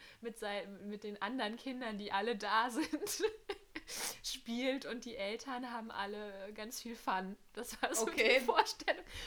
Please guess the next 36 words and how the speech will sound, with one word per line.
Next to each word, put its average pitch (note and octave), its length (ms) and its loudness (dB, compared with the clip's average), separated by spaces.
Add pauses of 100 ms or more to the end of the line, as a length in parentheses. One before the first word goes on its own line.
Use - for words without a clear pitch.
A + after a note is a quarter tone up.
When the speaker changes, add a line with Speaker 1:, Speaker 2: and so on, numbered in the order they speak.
(160)
Speaker 1:
von B3+ 140 -10
meinem B3 200 -4
dreißigsten. B3 600 -6
Und G#3+ 140 -6
jetzt, G#3+ 300 -8
äh, G3+ 360 0 (500)
ist G#3+ 140 -4
es G3 240 -8
auf - 300 0
jeden G3 160 -4
Fall F#3 240 -8
anders. A#3 560 -10 (180)
Speaker 2:
Weil G3 300 0
wahrscheinlich F3 380 -4
noch E3+ 180 -8
Corona D#3 420 -10 (100)
ist. F3 160 -16 (140)
Speaker 1:
Weil G#3 560 0
erstens C4+ 400 2 (100)
Corona F#4 400 4
Speaker 2:
<laughs> D4+ 280 0
Speaker 1:
ist - 200 -8 (120)
und D4 240 0
weil A#3+ 160 4
auch A#3+ 120 0
kein G#3+ 280 -6
Kind A3 340 -6
da D#4+ 180 -2 (120)
ist. - 180 4
Speaker 2:
Ja, A4+ 120 10
<laughs> A4 680 8
auch B3 320 10
das A#3+ 280 4
ist C#4 200 -4
ein A3+ 140 -4
Faktor. D4+ 560 -2